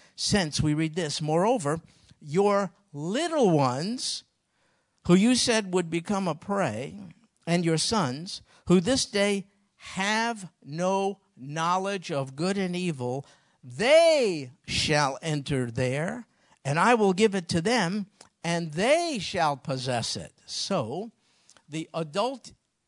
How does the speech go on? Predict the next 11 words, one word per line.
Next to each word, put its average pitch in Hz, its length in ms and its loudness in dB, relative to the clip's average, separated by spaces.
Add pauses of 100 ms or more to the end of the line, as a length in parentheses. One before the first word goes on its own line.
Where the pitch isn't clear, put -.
(100)
Israelites 175 880 -2
who 175 160 0
rebelled 170 760 0
would 151 180 0
not 196 420 0
gain 214 220 -2
entrance 180 460 -4
into 170 240 -8
the 160 100 -8
promised 175 540 -2
land 196 440 -2